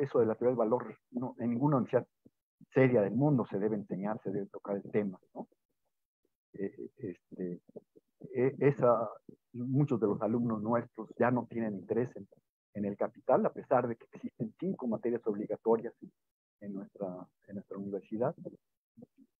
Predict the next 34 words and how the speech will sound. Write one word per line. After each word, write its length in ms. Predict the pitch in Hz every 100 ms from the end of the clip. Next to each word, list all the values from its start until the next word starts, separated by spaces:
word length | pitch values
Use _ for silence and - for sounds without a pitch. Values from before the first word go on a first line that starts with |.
| _ _ -
Y 180 | 110 123
hay 180 | 131
una 320 | 127 123 110 101
situación 680 | - 107 101 110 113 107 - _ _ _ _ -
difícil, 480 | 113 143 - 104 - - _ _
pero 180 | 120 113
al 60 |
mismo 160 | 143 165
tiempo 300 | 156 156 139
que 120 | 131
hay 100 | 131
esta 180 | 139 123
situación 720 | - - 101 - 123 123 117 - -
de, 160 | 101 -
de 100 | 98
menor 380 | 98 107 131 127
presencia 460 | 110 104 120 123
del 100 | 123
marxismo, 540 | 131 123 - 123 151 165 _ _ _ _ _
me 180 | 101 104
parece 280 | 117 139 135
que 100 | 131
hay 120 | 127
una 220 | 135 127
polémica, 580 | - 120 127 139 131 -
hay 80 | 135
polémicas 580 | - 117 147 165 139 120
dentro 220 | 131 131
del 80 | 131
marxismo 480 | 139 120 127 147 143
que 100 | 107
muestran 440 | 113 117 107 101
su 140 | -
vitalidad. 500 | 92 - 90 87 92